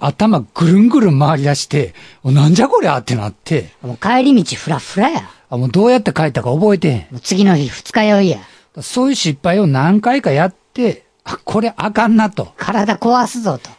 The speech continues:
Speaker 1: や、もう次の日しんどいし、もう使い物ならへんやん。だからみんなそうやって自分の適量を覚えていくわけや。だからそっからは、そんな無茶な飲み方せんようになったな。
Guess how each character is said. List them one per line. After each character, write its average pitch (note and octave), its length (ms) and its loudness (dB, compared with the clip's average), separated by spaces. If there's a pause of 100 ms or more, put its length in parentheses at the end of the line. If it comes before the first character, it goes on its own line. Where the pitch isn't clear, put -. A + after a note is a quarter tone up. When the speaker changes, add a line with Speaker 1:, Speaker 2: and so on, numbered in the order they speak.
Speaker 1:
や、 - 80 -8
も G#2+ 80 -4
う - 20 -8
次 C4 240 0
の C#4+ 100 4
日 G#3+ 60 2
し D3 240 0
ん D3 120 4
ど G#3+ 140 2
い A#2 60 0
し、 A#2+ 460 -4
も G#2+ 100 -10
う - 60 -10
使 - 260 -2
い B3 80 4
物 C4 220 4
な A#2+ 160 -2
ら A3+ 120 0
へ F#3 100 2
ん A#2 120 0
や F2 100 -14
ん。 - 20 -20
だ - 40 -20
か - 20 -20 (400)
ら F#3 140 -4
み F#3 140 0
ん - 20 -2
な B3+ 80 0
そ B3 220 0
う C4 80 2
や C4+ 80 -2
っ A3 40 -6
て G3 420 -2 (140)
自 C#3 200 -4
分 F#3+ 160 4
の G#3 100 4
適 A3+ 380 -2
量 A#3 180 2
を G#3 380 -2 (100)
覚 G3 240 2
え G3 60 2
て G3+ 80 2
い F#3 60 0
く D3+ 100 -2
わ A2 80 -2
け G#2 100 -12
や。 F#2+ 60 -16
だ D2+ 60 -20
か - 40 -20 (460)
ら A2+ 40 -4
そ D#3+ 180 -4
っ F3+ 60 -6
か D4+ 180 -4
ら F#3+ 120 2
は、 D#3+ 320 0 (100)
そ - 200 -12
ん A3+ 160 -6
な A3+ 100 2
無 E3 180 4
茶 A#3 140 0
な F3 180 4
飲 B2 80 0
み B2+ 80 -2
方 B2+ 200 -6
せ F#3+ 180 0
ん G#3+ 60 6
よ G#3+ 120 4
う - 20 2
に B2 80 0
な G#2 40 -12
っ G2 60 -16
た - 140 -20
な。 A2 260 -8